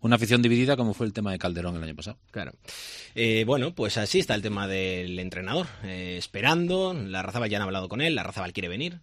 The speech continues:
Speaker 2: eh, esa es una baza segura, si el Salamanca apuesta, vendrá, mm, con el tema del cuerpo técnico, que es el único matiz que quedaría por, por deshojar la margarita, y hoy hablan con Claudio Barragán, es la noticia, el otro nombre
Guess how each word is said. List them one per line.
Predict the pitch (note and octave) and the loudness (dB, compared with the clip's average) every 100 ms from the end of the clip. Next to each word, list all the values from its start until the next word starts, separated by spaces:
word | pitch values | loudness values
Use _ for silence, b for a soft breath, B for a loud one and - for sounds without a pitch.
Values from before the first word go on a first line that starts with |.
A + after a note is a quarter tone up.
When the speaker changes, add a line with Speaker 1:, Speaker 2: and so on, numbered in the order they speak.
| - | -14
Speaker 2:
eh, | F2 E2 C#2+ B1+ | -10 -8 -8 -8
esa | F#2+ F#2 | -8 -8
es | - | -8
una | F#2 F2+ F2 F2+ | -10 -8 -8 -10
baza | F2+ F#2+ G2 | -8 -8 -6
segura, | - G#2 E3 C#3+ | -6 -4 -4 -4
si | F#2 | -6
el | |
Salamanca | F#2 F2+ F#2+ F#2 | -8 -8 -10 -10
apuesta, | F2+ G2+ - F#2 B B B | -8 -8 -8 -10 B B B
vendrá, | G2 G#2+ A#2 F#3+ A3+ - _ B2+ | -2 0 2 2 2 -4 _ -10
mm, | C#3 E3 - | -8 -8 -8
con | - G2+ | -6 -6
el | F#2+ | -6
tema | A2+ A2 | -4 -4
del | G2 F#2 F2+ | -4 -6 -6
cuerpo | A2 F2+ G2 | -6 -4 -6
técnico, | A#2 A2 F#2 | -2 -2 -4
que | F#2 | -6
es | - | -4
el | |
único | G2 F#2+ F#2+ | -4 -4 -6
matiz | F#2 G2+ - | -6 -6 -8
que | F2+ | -8
quedaría | F#2 F#2 F#2 F#2 | -6 -6 -6 -6
por, | F#2 F#2 F2+ | -8 -8 -8
por | F#2 | -8
deshojar | F#2 F#2+ G2 F#2+ | -8 -8 -6 -4
la | |
margarita, | G2 G2 B2 D3 F#3+ - | -4 -4 -4 -4 -6 -6
y | G2+ | -4
hoy | G2+ G#2 | 0 0
hablan | G2 G2 | -2 -4
con | F#2+ F#2+ | -6 -8
Claudio | G2 G2+ F#2+ | -6 -4 -4
Barragán, | F#2 G2 D3+ B2 | -4 -4 -4 -4
es | F#2+ | -6
la | |
noticia, | F#2 G2+ C3+ C3 | -8 -8 -4 -2
el | |
otro | G#2 F#2+ F#2+ | -2 -6 -4
nombre | G#2+ A2 | -2 -2